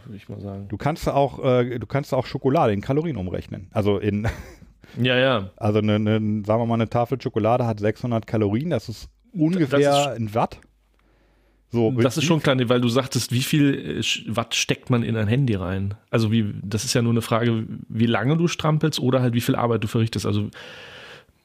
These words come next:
Speaker 1: das, weißt du, was ich meine?
Speaker 2: Ja, aber, aber du, das, so ein Handy-Akku hat doch eine Zahl. Da steht irgendwie verträgt, äh, oder speichert, ähm,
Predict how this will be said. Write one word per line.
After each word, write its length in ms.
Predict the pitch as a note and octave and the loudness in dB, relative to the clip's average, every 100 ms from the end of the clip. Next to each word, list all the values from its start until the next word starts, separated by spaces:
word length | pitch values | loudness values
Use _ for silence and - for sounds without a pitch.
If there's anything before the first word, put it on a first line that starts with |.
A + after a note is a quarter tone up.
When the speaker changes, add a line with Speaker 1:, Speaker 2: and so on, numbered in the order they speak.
| _ | _
Speaker 1:
das, 1000 | A#3+ - B3+ - - - - - - - - | -14 -12 -14 -14 -14 -16 -16 -14 -12 -12 -12
weißt 460 | G3 A#2+ A2+ A#2 | -8 -4 -2 -2
du, 60 | B2+ | 0
was 100 | A#2 | 0
ich 80 | A2 | 0
meine? 260 | G#2+ B2+ D#3 | 2 2 2
Speaker 2:
Ja, 100 | B2+ | 2
aber, 160 | B2 - | 0 0
aber 220 | A#2+ A#2+ | 0 2
du, 240 | A2+ A#2 | 0 -2
das, 340 | G#2 G2+ A2 G#2 - | -2 -2 0 0 -2
so 120 | G#2 | -2
ein 80 | G2+ | 2
Handy-Akku 580 | A#2 D#3 - D#3+ D#3 | 2 2 0 0 2
hat 120 | C#3 C3+ | 2 0
doch 80 | |
eine 140 | B2+ A#2+ | 0 0
Zahl. 380 | - A#2 G2+ E2 | 0 2 2 2
Da 140 | F2 | -2
steht 320 | - G#2+ A2+ | 0 0 2
irgendwie 580 | G#2 A2+ G#2+ G#2+ G#2 G2+ _ | 0 0 2 2 2 0 _
verträgt, 1080 | - - A2 - - A#2+ C3 - - - - - | -20 -4 -4 -2 0 4 4 0 -12 -14 -14 -4
äh, 80 | G#2 | 0
oder 240 | G#2 G2 | 2 0
speichert, 920 | - - F#2 B2+ C#3 C#3+ C3+ C3+ - - | 0 -2 2 2 2 2 2 0 -6 -2
ähm, 540 | G#2+ A2 A2 A2 A2 | 2 2 2 2 0